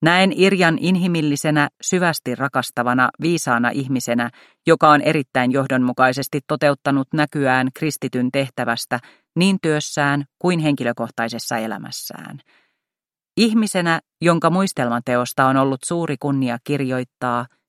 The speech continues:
ja rakentaa. Kun aloimme kirjoittaa kirjaa, Irja Askola oli vasta toipumassa long covidista ja hänen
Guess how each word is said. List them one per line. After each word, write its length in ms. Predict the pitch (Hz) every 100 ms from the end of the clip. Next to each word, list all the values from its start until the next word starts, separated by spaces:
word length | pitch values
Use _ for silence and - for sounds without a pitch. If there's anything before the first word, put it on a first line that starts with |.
| -
ja 80 | 165
rakentaa. 720 | 120 - - - - 50 - - _ _ _ _ _ _ _ _ _ _ _ _ _ _ _ _ _ _ _ _ _ _ _ _ -
Kun 180 | 285
aloimme 360 | - 247 247 240
kirjoittaa 540 | 277 269 170 147 151 139
kirjaa, 560 | - 190 135 127 127 127 - _ -
Irja 280 | 180 156 -
Askola 440 | 160 - 147 135
oli 200 | 143 143
vasta 260 | 170 - 151
toipumassa 600 | 160 160 135 127 - 139
long 200 | 151 151 -
covidista 600 | 147 131 135 127 - 131 120 _ _ -
ja 80 | 147
hänen 320 | 156 147